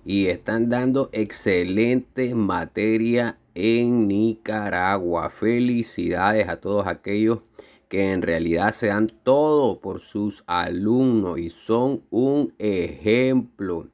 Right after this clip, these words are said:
Bueno, yo me acuerdo que en aquellos tiempos, me acuerdo que con solo enseñarnos una regla, eso ya no existe ahora, ya no existe.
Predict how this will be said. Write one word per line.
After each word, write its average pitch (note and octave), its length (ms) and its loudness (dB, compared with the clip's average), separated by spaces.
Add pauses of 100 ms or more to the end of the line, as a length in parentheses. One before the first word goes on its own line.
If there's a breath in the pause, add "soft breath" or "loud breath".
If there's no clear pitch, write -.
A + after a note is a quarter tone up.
(440 soft breath)
Bueno, D3 320 -2
yo D3+ 160 2
me F3 80 4
acuerdo E3 540 -2
que D#3+ 80 -6
en D#3 100 -4
aquellos C3 580 -2
tiempos, A2 560 0
me A2+ 140 2
acuerdo G2 1300 0
que F#2+ 160 -8
con F2 300 -8
solo A#2+ 300 -2
enseñarnos G#2+ 760 0
una A2 340 2
regla, F#2+ 920 0
eso E2+ 200 -6
ya E3+ 160 -2
no F3 80 2
existe - 480 -2
ahora, - 300 -8 (360 loud breath)
ya F4 360 4
no D#3+ 200 2
existe. - 760 -10